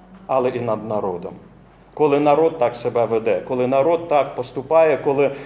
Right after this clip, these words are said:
народ також в свою чергу намагається підтримувати і прикриватися або навіть хвалитися от таким президентом, такою владою.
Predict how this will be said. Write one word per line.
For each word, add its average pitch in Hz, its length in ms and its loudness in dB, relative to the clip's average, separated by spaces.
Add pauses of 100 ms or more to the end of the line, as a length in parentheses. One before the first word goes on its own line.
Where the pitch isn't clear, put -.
(160)
народ 170 440 2
також 180 340 4
в - 120 -12
свою 147 380 0
чергу 175 380 4
намагається 147 760 2
підтримувати 170 960 2
і 131 280 0 (380)
прикриватися 170 880 4 (160)
або 135 460 4
навіть 135 380 2
хвалитися 160 840 2
от 135 340 -2
таким 135 440 0
президентом, 147 880 0
такою 131 480 0
владою. 151 720 2